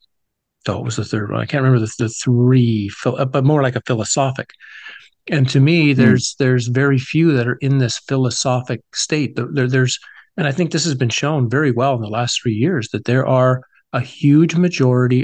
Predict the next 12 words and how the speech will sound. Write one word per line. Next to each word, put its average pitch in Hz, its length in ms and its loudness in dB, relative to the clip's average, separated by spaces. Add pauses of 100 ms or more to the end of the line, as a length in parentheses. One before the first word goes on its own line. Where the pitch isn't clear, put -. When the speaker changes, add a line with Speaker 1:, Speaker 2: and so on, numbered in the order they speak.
Speaker 1:
of 120 200 -2 (100)
those 139 580 2 (160)
that 123 120 -2
are 123 160 -2 (100)
in 127 140 2
human 127 340 2
form 151 300 0
who 139 80 2
are, 139 140 -2 (100)
who 110 140 -6
are 107 180 -2
human, 165 360 2